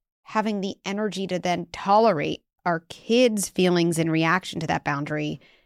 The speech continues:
and having the energy to empathize with those feelings and validate those feelings, it's too much, right? <laughs> It's just like, yeah, it's not.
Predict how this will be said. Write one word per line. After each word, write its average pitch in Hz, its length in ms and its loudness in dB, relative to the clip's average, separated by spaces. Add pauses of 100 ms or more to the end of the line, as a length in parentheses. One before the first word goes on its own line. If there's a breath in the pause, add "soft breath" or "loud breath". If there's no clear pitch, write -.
(440 soft breath)
and 175 720 2 (160)
having 196 260 2
the 180 120 2
energy 175 340 0
to 175 140 2 (140)
empathize 165 680 -2
with 165 160 -2
those 165 200 0
feelings 156 460 -2
and 165 240 -2
validate 180 640 2
those 160 220 -4
feelings, 170 460 -2 (500 soft breath)
it's - 220 -2
too 226 220 0
much, - 500 0
right? 208 220 4
<laughs> 226 60 4
It's - 180 0
just - 200 2
like, 233 140 0
yeah, 220 100 4
it's 165 180 -2
not. 202 300 2